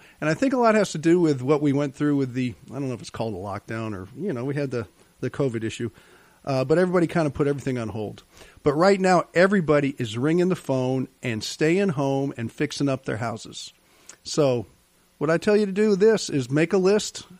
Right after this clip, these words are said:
do little by little. Don't let it catch up with you because, uh, it, co-, you know, you, when a, when your air conditioner breaks, it breaks. You gotta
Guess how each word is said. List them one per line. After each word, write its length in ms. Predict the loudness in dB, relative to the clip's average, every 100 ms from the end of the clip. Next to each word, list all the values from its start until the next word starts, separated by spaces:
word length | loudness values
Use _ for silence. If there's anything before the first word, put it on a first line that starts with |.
| _ _ _ _
do 100 | 0
little 200 | 4 4
by 160 | 4 4
little. 340 | 4 4 4
Don't 280 | 2 0 2
let 120 | 2
it 120 | 2
catch 260 | 0 -2 0
up 160 | 2 2
with 140 | 2
you 160 | 2 0
because, 600 | -2 0 0 0 -4 -16 -20 _ -20 _ -6
uh, 260 | -4 -4 -4
it, 160 | -6
co-, 160 | -6 -8
you 220 | -4 -2 0
know, 100 | 0
you, 160 | -2 -6 -16 -10
when 160 | -4 -2
a, 40 |
when 280 | -4 0 2
your 140 | 4 2
air 60 |
conditioner 300 | 2 2 2
breaks, 300 | 4 4 4
it 60 | 2
breaks. 340 | 2 2 2
You 80 | 0
gotta 300 | 2 2